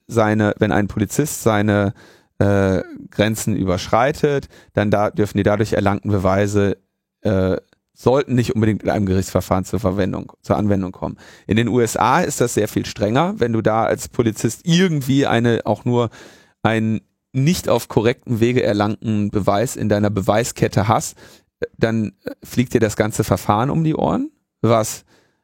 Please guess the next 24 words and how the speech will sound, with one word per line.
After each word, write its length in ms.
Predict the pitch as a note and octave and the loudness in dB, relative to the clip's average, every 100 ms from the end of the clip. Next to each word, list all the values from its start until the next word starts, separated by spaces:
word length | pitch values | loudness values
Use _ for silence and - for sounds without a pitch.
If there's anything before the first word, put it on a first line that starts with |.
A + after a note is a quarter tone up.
| _ _ | _ _
äh, 220 | - C4+ A#3+ - - _ _ _ _ _ - | -10 -8 -10 -14 -20 _ _ _ _ _ -2
ü-, 260 | D#3 F3+ F3+ | 2 2 0
was 220 | - A#2+ - | -2 0 0
natürlich 380 | A2+ B2 A2 | 2 0 0
in 120 | - - - - | -8 -14 -16 -18
bestimmten 360 | - - G#2+ | -8 -4 -4
Fällen 360 | - G2 G2 - - - | 0 0 0 -4 -10 -8
dann 160 | A2 G2 | -6 -4
auch 160 | F2+ | -4
ärgerlich 360 | F#2 G2+ C#3+ E3 | 0 0 0 0
sein 220 | - - | 0 -2
kann 280 | - - D4 | -2 -2 -4
für 420 | - - B2 A#2+ | -6 0 0 0
die, 360 | A#2 A2+ A2+ A2 | 0 0 2 2
äh, 360 | - A2+ G#2+ F2+ - | 2 2 2 -2 -6
für 140 | - A2 | 0 2
die 80 | |
Gesellschaft, 480 | G#2 G#2 A2 - D#3 | 4 2 2 0 0
wenn's 200 | A2 G#2+ | 0 -2
um 200 | - G#2 | -2 -4
irgendwie 380 | - G#2+ G#2 G2+ - - - | -2 -4 -2 -2 -4 -10 -4
üble 240 | A2+ A2 | 0 0
Kriminelle 440 | - G#2 G2 G2 | 0 0 2 2
geht. 280 | C3+ - G#3 | 2 0 -2